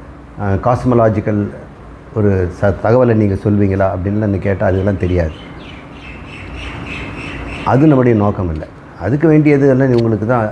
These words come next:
ஆர்டிஃபிஷியல் இன்டெலிஜென்ஸில் எத்தனையோ கேட்ட உடனே பதில் சொல்றதுக்கு இருக்குது. அதனால தீர்க்க முடியாத சில கேள்வியெல்லாம் இருக்குது. அது எந்த செயற்கையான மனிதனால் கண்டுபிடிக்கப்பட்ட எந்திரங்கள் எல்லாம் கொடுக்க முடியாத தீர்வுகளை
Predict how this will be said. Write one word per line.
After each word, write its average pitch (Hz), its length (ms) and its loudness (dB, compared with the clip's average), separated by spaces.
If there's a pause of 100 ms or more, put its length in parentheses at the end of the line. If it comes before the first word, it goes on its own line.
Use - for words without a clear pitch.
(140)
ஆர்டிஃபிஷியல் 110 480 -2
இன்டெலிஜென்ஸில் 98 580 0
எத்தனையோ 101 380 2
கேட்ட 110 260 0
உடனே 107 200 4
பதில் 101 260 2
சொல்றதுக்கு 90 460 -2
இருக்குது. 82 260 -4 (1200)
அதனால 131 340 4
தீர்க்க 165 300 2
முடியாத 147 360 4
சில 127 200 0
கேள்வியெல்லாம் 117 460 0
இருக்குது. 82 240 -10 (2250)
அது 104 520 2
எந்த 131 240 4
செயற்கையான 131 680 2
மனிதனால் 117 460 2
கண்டுபிடிக்கப்பட்ட 104 680 0
எந்திரங்கள் 110 380 4
எல்லாம் 101 380 2
கொடுக்க 107 240 -2
முடியாத 107 320 2
தீர்வுகளை 101 540 2